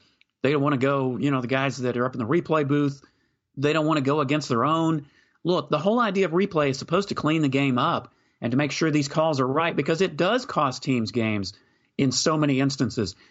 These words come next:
and especially in the playoffs. I mean, this, this wasn't a playoff game. This was a, a game fairly early in the season, but it still counts. And, you know, who, who knows, Robert, if the Rockets, if the same thing happened last year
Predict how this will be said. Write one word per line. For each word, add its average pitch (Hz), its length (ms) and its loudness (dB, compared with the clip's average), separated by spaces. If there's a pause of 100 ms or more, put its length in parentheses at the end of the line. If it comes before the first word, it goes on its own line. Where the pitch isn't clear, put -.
(100)
and 117 80 0
especially 156 480 0
in 120 80 0
the 104 40 -4
playoffs. 139 500 0 (300)
I 226 60 -2
mean, 247 100 2
this, 254 200 0
this 233 200 0
wasn't 262 320 2
a - 40 -16
playoff 196 360 2
game. 180 260 0
This 180 120 -2
was 156 140 -2
a, 147 120 -2 (600)
a 175 60 -6
game 202 240 2
fairly 233 480 0
early 208 280 2
in 175 80 2
the 160 80 0
season, 254 320 0
but 180 120 2
it 156 100 -2
still 254 240 0
counts. 226 560 -2 (360)
And, 180 340 -2
you 226 100 0
know, 156 140 0
who, 240 180 4
who 240 180 2
knows, 214 300 2
Robert, 147 260 2
if 139 80 -2
the 139 80 0
Rockets, 175 460 -2 (720)
if 185 120 0
the 175 60 -6
same 226 200 0
thing 202 120 0
happened 185 300 0
last 165 340 -2
year 139 300 0